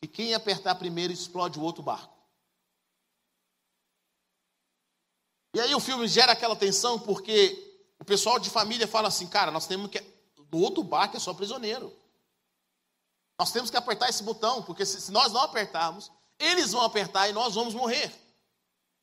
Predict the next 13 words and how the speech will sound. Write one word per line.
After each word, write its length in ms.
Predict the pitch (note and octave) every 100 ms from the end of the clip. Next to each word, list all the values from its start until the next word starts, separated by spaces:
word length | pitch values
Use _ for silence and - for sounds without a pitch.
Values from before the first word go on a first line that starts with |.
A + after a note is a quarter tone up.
| _ _ _ _ _ _ _ _ _ _ _ _ -
E 60 |
fica 260 | A3 D#4 C#4+
nessa 200 | C4+ C4
tensão 380 | A#3+ G#3+ C4 C4
inteira 380 | A3+ B3 C4+ A#3+
até 200 | B3 C4
que 120 | B3
eles 260 | B3 A#3+ G#3
decidem 500 | A3 - C4 B3+ A#3+
que 140 | A#3+
ninguém 360 | B3 A#3+ C#4 C4+
vai 120 | A#3+
apertar. 480 | - F3+ - A#2+